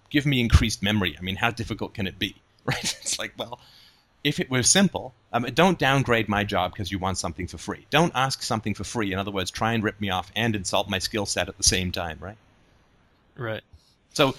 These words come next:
Speaker 1: you feel irritated, and you don't know, be-, and because you feel irritated, and for you the choice is to be irritated and piss off the client,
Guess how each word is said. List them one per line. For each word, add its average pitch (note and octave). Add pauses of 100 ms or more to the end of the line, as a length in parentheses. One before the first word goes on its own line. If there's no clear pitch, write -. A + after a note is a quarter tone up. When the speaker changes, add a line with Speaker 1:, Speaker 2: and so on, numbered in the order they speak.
(120)
Speaker 1:
you F#3
feel D3+
irritated, A2 (240)
and B2
you E3
don't A#2+
know, G2+ (240)
be-, -
and C3
because F#3+
you F3
feel B2
irritated, G2+ (160)
and A2
for -
you D3+
the G#2+
choice A2
is G2+
to -
be G2+
irritated A2 (460)
and G#2
piss -
off G#2+
the F#2
client, F#2